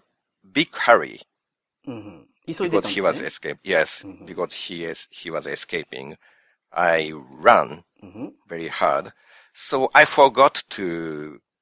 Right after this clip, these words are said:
Speaker 1: wear my shoes.
Speaker 2: うーん、なるほど。はいはいはいはい。し-、えーと、急いでいたから、あのー、靴を、はい、履く、忘れた？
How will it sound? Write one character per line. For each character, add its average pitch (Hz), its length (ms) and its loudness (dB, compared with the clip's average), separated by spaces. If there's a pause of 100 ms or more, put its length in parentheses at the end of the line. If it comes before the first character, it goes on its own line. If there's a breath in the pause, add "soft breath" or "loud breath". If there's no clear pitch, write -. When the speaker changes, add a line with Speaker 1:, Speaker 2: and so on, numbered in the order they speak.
(180)
Speaker 1:
wear 92 440 4
my 82 220 0
shoes. 73 600 -4 (1200)
Speaker 2:
う 143 60 -4
ー - 20 -2
ん、 175 1300 -6
な 143 120 0
る 139 80 -6
ほ 127 140 -10
ど。 95 280 -14
は 110 140 -12
い 104 40 -18
は - 140 -20
い 175 40 -20
は - 80 -20
い - 20 -20 (180)
は - 60 -20
い。 - 40 -20 (540)
し-、 - 300 -18
え 160 120 2
ー 151 100 -6
と、 135 640 -2 (320)
急 269 280 2
い 262 40 2
で 247 100 0
い 247 60 -2
た 226 100 0
か 117 140 -6
ら、 110 400 0 (300)
あ 139 140 -2
の 127 580 -6
ー、 - 100 -20
靴 285 340 -4
を、 208 380 4 (240)
は - 220 0
い、 226 200 -2
履 - 200 -8
く、 240 420 -10
忘 190 180 -4
れ 135 60 -4
た？ - 240 -14